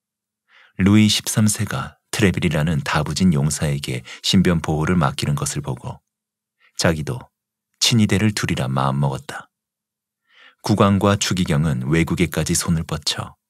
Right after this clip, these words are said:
유명한 검객들을 찾았다. 국왕과 추기경은 겉으로는 검객들에게 싸움을 못하게 하는 척했으나 속으로는 상대편 부하들과 한바탕 싸워주기를 바라고 있었다. 특히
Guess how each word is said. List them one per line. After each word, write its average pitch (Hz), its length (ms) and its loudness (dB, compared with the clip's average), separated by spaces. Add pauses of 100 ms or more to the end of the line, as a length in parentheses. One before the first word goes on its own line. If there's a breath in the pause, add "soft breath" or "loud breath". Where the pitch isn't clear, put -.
(160)
유명한 95 440 6
검객들을 82 640 -2
찾았다. - 600 -8 (1160)
국왕과 104 500 4
추기경은 80 680 -4 (180)
겉으로는 98 500 2
검객들에게 85 800 -2
싸움을 85 440 0
못하게 76 460 -4
하는 76 180 -2
척했으나 - 680 -6 (600 loud breath)
속으로는 85 680 -2 (380)
상대편 117 520 2
부하들과 92 600 0
한바탕 87 520 0
싸워주기를 101 760 -2
바라고 71 400 -2
있었다. - 540 -8 (680)
특히 - 360 -4